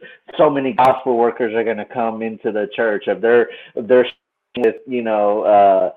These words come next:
you know, members keeping service, and those are the blessings, you know. But when they start getting to the nitty gritty, when they start saying that this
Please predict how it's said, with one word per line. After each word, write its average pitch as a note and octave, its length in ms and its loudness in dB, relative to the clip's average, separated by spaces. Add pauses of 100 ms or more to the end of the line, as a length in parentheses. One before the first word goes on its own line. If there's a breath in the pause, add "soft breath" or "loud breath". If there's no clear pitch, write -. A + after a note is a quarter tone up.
(340 soft breath)
you A#2 140 -4
know, G#2+ 160 -2
members B2 440 0 (180)
keeping C#3 400 -4
service, C#3+ 380 0
and G#2+ 300 -8
those C3 300 4
are A#2+ 80 0
the A2 100 0
blessings, G2 640 -2
you G2+ 80 -10
know. G#2+ 200 0
But G#2 160 -2
when A2+ 180 -4
they C3 240 2
start C3 320 4
getting C3 420 -4 (220 soft breath)
to C#3 100 2
the A2+ 120 2
nitty A#2 420 0
gritty, A#2+ 640 2 (200 loud breath)
when A2+ 200 -2
they A#2+ 60 2
start B2 360 2
saying B2+ 280 -2
that G2+ 260 -2
this C3 180 0